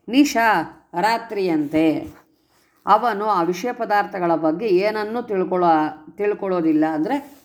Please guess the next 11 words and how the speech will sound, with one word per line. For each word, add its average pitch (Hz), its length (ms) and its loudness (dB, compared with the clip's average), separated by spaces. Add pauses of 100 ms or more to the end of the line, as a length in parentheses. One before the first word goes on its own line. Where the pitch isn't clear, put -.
ರಾತ್ರಿ 226 380 -4
ಕಾಲದಲ್ಲಿರುವಂಗೆ 196 1200 -2 (220)
ಇರ್ತಾನವನು, 165 640 2 (1000)
ಸುಷುಪ್ತಿ 226 460 -2
ಅವಸ್ಥೆಯಲ್ಲಿ 175 640 2
ಇದ್ದಂತೆ. 147 680 -2 (1400)
ಈಗ 311 220 6
ಇನ್ನೊಂದು 302 280 4
ಸಮಸ್ಯೆ 247 420 -2
ಏನು 175 220 0
ಅಂದರೆ, 147 300 0